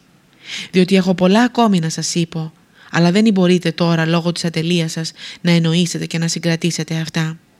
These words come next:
Δεκατρία. Όταν όμως έλθει εκείνος, το πνεύμα της αληθείας, θα σας οδηγήσει εις πάσαν τη σωτηριώδη αλήθεια, διότι δεν θα λαλήσει από τον εαυτόν του και ανεξαρτήτως από τα άλλα πρόσωπα της θεότητος,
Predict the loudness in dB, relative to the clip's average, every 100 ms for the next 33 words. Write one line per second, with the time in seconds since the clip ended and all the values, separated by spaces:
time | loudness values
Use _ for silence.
0 | _ _ _ _ _ _ _ -6 -4 -4
1 | -4 -6 -6 -10 _ _ _ _ -14 -12
2 | -12 -6 0 2 2 4 2 2 0 0
3 | -4 0 -2 -2 -6 -10 -10 -2 0 0
4 | -2 -6 -8 -8 -8 -2 -2 -2 -8 -16
5 | _ -20 -18 -18 -6 -4 0 2 2 4
6 | 2 2 -2 0 0 0 -2 -4 -4 -2
7 | 0 2 2 0 0 -2 -6 -12 -12 -16
8 | _ _ _ _ _ -20 -16 -4 2 4
9 | 4 0 0 0 2 2 2 0 -4 -4
10 | -2 -2 -2 -2 0 0 -2 -4 -4 -4
11 | -6 -4 -4 -2 -4 -6 -4 0 2 0
12 | -2 -2 -2 -2 -6 -8 -8 -4 -2 -2
13 | -6 -12 -12